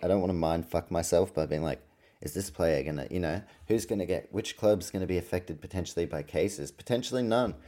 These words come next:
because if they have them in the bubble, which is really unfortunate, I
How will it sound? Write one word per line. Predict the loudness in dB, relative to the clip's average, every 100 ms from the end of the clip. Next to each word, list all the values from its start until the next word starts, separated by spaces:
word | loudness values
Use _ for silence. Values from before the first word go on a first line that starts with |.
| -20 -20
because | -12 -6
if | -4 4
they | 6
have | 6 4
them | 2
in | 2
the | 2
bubble, | 4 4 6 2 0 -10 -16 _ _
which | -2 0
is | 0 4
really | 6 8 8
unfortunate, | 6 4 2 2 0 0 2
I | 4 4